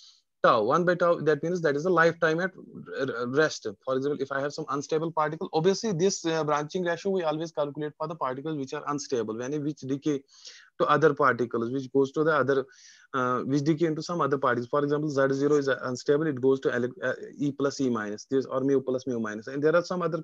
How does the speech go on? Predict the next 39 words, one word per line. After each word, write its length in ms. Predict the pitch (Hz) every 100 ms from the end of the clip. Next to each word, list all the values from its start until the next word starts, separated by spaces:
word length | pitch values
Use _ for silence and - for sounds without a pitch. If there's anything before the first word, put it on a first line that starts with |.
| -
mm, 220 | 151 151 - _ - - _ _
uh, 100 | 143
possibilities 640 | 135 143 151 147 147 151
also, 280 | 143 135 135
but 160 | 220 208
let's 260 | 190 165
just 220 | 151 156 -
concentrate 500 | 143 135 135 139 135
on 120 | 135
this. 200 | 113 -
So 100 | 202
for 200 | 196 190
example, 440 | 180 151 151 202 202 - - -
so 160 | - 185
the, 340 | 156 - -
this 180 | 147 190
particular 380 | 190 180 185 180
particle 360 | - 151 156 170
has 220 | 160 151
its 200 | 151 -
own 200 | 151 160
decay, 280 | 147 147 143 139 123
this 240 | 139 139
Z 300 | 120 131 147
zero 240 | 147 165
has 160 | 151 147
its 180 | 147 -
own 180 | 139 143
decay 240 | 139 147
width. 260 | 139 139 175 _ _ - - _ _
Uh, 340 | 131 135 127 110
so 160 | - 151
that 180 | 147
is 60 | 156
given 240 | 139 131
by 240 | 135 160 254 - _ _ _
one 300 | 123 135 131
by 120 | 127
tau. 300 | 127 117 98